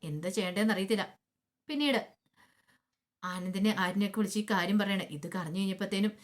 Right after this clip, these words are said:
ശ്രീദേവി പറഞ്ഞു, "ഒരു കാര്യം ചെയ്യാം, ഞങ്ങളൊന്ന് പോയി സംസാരിച്ച് നോക്കാം" എന്ന് പറയണ. അങ്ങനെ മീനാക്ഷിയും മിത്രയും, ആ, ശ്രീദേവിയും ആര്യനും ആകാശും ധർമ്മനും ഒക്കെ,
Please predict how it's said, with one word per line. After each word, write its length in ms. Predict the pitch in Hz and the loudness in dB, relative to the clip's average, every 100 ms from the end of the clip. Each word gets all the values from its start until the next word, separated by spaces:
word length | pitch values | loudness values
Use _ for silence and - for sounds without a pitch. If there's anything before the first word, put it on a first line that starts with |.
| - - | -20 -16
ശ്രീദേവി 420 | - 180 160 170 | -8 -6 -4 -2
പറഞ്ഞു, 220 | 196 202 - | 0 -2 -4
"ഒരു 80 | 202 | -6
കാര്യം 240 | 180 170 | -4 0
ചെയ്യാം, 220 | 196 185 - - _ _ _ _ - | 0 0 -2 -16 _ _ _ _ -8
ഞങ്ങളൊന്ന് 300 | 170 196 214 | -2 0 2
പോയി 200 | 214 214 | 2 2
സംസാരിച്ച് 540 | 220 175 196 185 214 | 2 0 2 2 2
നോക്കാം" 220 | 202 202 - | 2 2 -2
എന്ന് 160 | 170 202 | -2 0
പറയണ. 340 | 180 185 202 - - - | 0 0 -2 -6 -10 -2
അങ്ങനെ 220 | 294 277 | 2 4
മീനാക്ഷിയും 540 | 220 196 202 208 233 | 4 4 2 2 2
മിത്രയും, 380 | 214 - 202 208 - _ _ _ _ _ _ _ _ _ - | 2 2 2 2 -2 _ _ _ _ _ _ _ _ _ -8
ആ, 80 | 233 233 220 _ _ _ - | -4 -4 -6 _ _ _ -12
ശ്രീദേവിയും 580 | 240 220 214 208 208 226 - - | -2 2 4 6 4 2 0 -8
ആര്യനും 360 | 175 170 196 | -4 -2 0
ആകാശും 400 | 190 180 180 214 | 0 0 0 2
ധർമ്മനും 400 | 214 180 185 196 | 2 2 0 -2
ഒക്കെ, 180 | 190 - | -4 -12